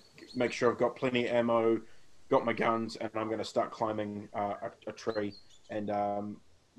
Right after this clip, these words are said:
Connor, eh, obviously, uh, we've chatted about where he's gonna set up as well around the entrance, so we can kind of pop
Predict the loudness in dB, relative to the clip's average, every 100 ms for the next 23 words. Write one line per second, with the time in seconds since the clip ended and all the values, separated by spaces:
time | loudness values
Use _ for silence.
0 | -4 0 2 2 -2 -4 -10 -14 -14 -10
1 | -10 -6 -6 -4 -6 -4 -4 -4 -6 _
2 | -6 -2 -2 -2 -4 -2 -4 -6 _ _
3 | _ 2 2 2 -2 -2 -4 -2 -2 0
4 | 0 -4 -4 -2 -2 -4 -6 -6 -6 -6
5 | -10 -12 -14 -12 -8 -8 -10 -12 -12 -12
6 | -12 -10 -12